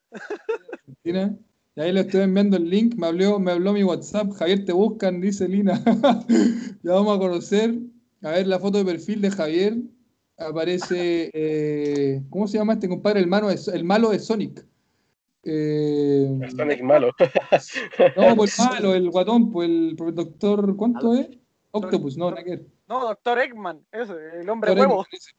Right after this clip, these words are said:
Speaker 3: Huevito
Speaker 1: Buena la
Speaker 3: rey.
Speaker 1: película de Sonic. Buena la, la película de Sonic. Eh, me gustó por lo menos. El juego, el último, el penúltimo juego que salió bien, bien malito, eso sí, lo jugué, me aburrí. Eh,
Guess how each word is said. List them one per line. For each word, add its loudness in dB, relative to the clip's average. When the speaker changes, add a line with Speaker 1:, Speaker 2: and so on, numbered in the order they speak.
Speaker 3:
Huevito -2
Speaker 1:
Buena 6
la 6
Speaker 3:
rey. 4
Speaker 1:
película -4
de -14
Sonic. -8
Buena 2
la, 2
la 4
película 2
de 2
Sonic. -4
Eh, 2
me 0
gustó 4
por 4
lo 4
menos. 0
El -8
juego, 0
el 2
último, 0
el -2
penúltimo 0
juego 2
que -2
salió -4
bien, -6
bien -6
malito, -4
eso -10
sí, -6
lo -2
jugué, -2
me -4
aburrí. 0
Eh, 4